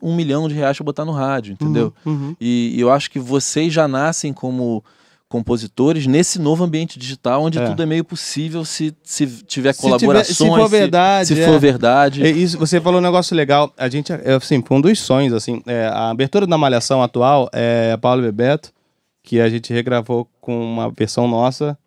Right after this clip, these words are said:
Speaker 2: com a Isa e com o Milton, assim, sabe?
Speaker 1: Que legal.
Speaker 2: É legal, assim,
Speaker 1: Ah,
Speaker 2: porque
Speaker 1: o Marcel tava super orgulhoso,
Speaker 2: Foi,
Speaker 1: né?
Speaker 2: ele foi, foi, ele
Speaker 1: "Pô,
Speaker 2: foi.
Speaker 1: você tem que
Speaker 2: "Pô,
Speaker 1: ouvir isso
Speaker 2: vocês
Speaker 1: aqui."
Speaker 2: fizeram a versão de um minuto,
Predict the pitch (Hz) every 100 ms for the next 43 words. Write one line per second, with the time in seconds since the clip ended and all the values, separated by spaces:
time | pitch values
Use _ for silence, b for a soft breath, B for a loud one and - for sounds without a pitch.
0 | _ - 117 123 123 139 131 - 127 110
1 | 107 107 98 110 92 107 123 - - 127
2 | 104 85 85 104 135 120 127 107 - 123
3 | 147 120 113 - 139 147 101 95 - -
4 | 101 98 98 139 147 139 135 139 120 117
5 | 160 160 143 143 151 151 165 139 156 131
6 | 240 226 226 247 - - 226 240 226 214
7 | 233 214 240 220 202 247 247 185